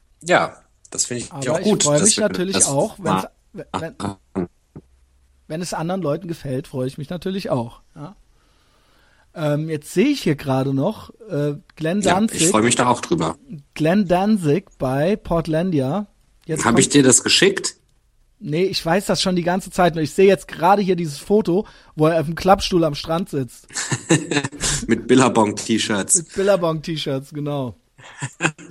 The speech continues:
Speaker 2: Also das gilt es nicht zu verpassen. Portlandia kann ich auch jedem empfehlen. Das ist eine der geilsten Serien, wo so Hipster und Millennials eigentlich so auf den Arm genommen werden. Obwohl ich
Speaker 1: Wo
Speaker 2: glaub
Speaker 1: läuft denn das?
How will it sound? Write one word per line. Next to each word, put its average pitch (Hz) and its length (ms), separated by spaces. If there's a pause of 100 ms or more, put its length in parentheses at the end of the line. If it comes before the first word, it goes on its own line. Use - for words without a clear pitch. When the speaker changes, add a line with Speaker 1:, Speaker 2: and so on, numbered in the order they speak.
(160)
Speaker 2:
Also 139 260
das - 120
gilt 190 200
es 170 120
nicht 185 180
zu - 80
verpassen. 175 580 (360)
Portlandia 175 480
kann 190 160
ich 196 100
auch 202 120
jedem 175 260
empfehlen. 165 440 (280)
Das 143 140
ist 160 100
eine 196 240
der 180 120
geilsten 190 760
Serien, 170 560
wo 165 120
so 160 220
Hipster 156 640
und 156 140
Millennials 151 680
eigentlich 143 280
so 147 120
auf 143 120
den 156 80
Arm 147 200
genommen 135 300
werden. 131 340
Obwohl 147 280
ich 156 100
Speaker 1:
Wo - 40
Speaker 2:
glaub 135 240
Speaker 1:
läuft - 300
denn 117 80
das? - 400